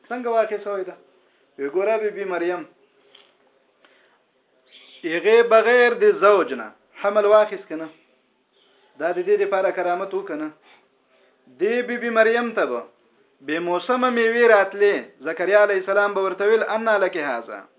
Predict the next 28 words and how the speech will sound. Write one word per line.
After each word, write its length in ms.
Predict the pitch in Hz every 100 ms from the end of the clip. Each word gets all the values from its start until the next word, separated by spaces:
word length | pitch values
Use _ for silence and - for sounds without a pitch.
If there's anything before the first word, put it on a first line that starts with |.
| _ _ _ _ _ _ _ -
من 160 | 160
این 320 | 175 220 262 254
لک 260 | 240 226
هذا؟» 560 | 220 202 185 131 120 107 _ _ _ _ -
نو 180 | 147 151
دا 200 | 165 175
بې 140 | 180
موسمه 480 | 190 185 233 247 254
میوې 540 | 226 220 220 240 247
راتلل 560 | 226 202 190 208 180 117 - _ _ _ -
امر 320 | 214 240 226
خارقه 440 | 226 208 202 220
للعادت 500 | 226 214 202 202 208
و 160 | 214 214
که 140 | 196
نه؟ 180 | 170 165 - _ _ _ _ _ _
نو 200 | 143 156
دا 320 | 160 196 226 240
د 100 | 240 233
بی 80 |
بی 140 | 220 233
مریم 340 | 220 220 233
دپاره 380 | 233 226 220 220
کرامت 480 | 220 202 202 214 220
و 120 | 233
او 160 | 226 202
که 140 | 180
نه؟ 200 | 175 175